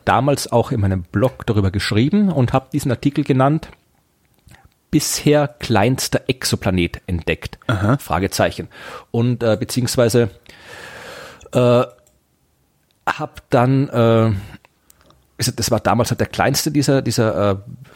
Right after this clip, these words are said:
Speaker 1: jetzt hab ich den Überblick verloren über die Buchstaben. Wir waren jetzt bei welchen,
Speaker 2: Vorhin
Speaker 1: äh,
Speaker 2: hat D
Speaker 1: D
Speaker 2: ge-, D hat vorhin gefehlt. Das,
Speaker 1: Genau.
Speaker 2: äh,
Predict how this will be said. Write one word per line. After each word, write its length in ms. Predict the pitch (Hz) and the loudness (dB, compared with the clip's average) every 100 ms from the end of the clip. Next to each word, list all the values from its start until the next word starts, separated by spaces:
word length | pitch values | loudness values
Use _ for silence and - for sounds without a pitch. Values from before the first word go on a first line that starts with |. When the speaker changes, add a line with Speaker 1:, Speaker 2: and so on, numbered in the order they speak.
| - | -12
Speaker 1:
jetzt 120 | 90 | -8
hab 60 | 98 | -6
ich 160 | 92 92 | -6 -4
den 120 | 113 | -2
Überblick 300 | 117 104 - | -2 -2 -4
verloren 360 | 110 98 120 | 0 2 2
über 100 | 104 | 0
die 80 | 95 | -4
Buchstaben. 500 | 92 139 - 95 110 | -4 -6 -2 -2 2
Wir 100 | 110 | 0
waren 140 | 98 110 | 0 -2
jetzt 300 | - - - | -2 -6 -4
bei 240 | 98 101 | -4 -2
welchen, 280 | 113 131 113 | -6 -6 -4
Speaker 2:
Vorhin 300 | - 117 151 | 0 2 2
Speaker 1:
äh, 40 | |
Speaker 2:
hat 280 | 156 - - | 2 -2 -4
D 180 | 120 135 | 2 2
Speaker 1:
D 40 | |
Speaker 2:
ge-, 160 | 165 175 | 2 -4
D 380 | 123 107 147 214 | -4 0 2 2
hat 160 | 185 - | 0 0
vorhin 300 | 185 170 185 | 0 2 0
gefehlt. 640 | 165 - 170 101 95 - | -2 0 0 0 -2 -6
Das, 80 | 117 | 0
Speaker 1:
Genau. 260 | 143 87 | 2 2
Speaker 2:
äh, 80 | - | -2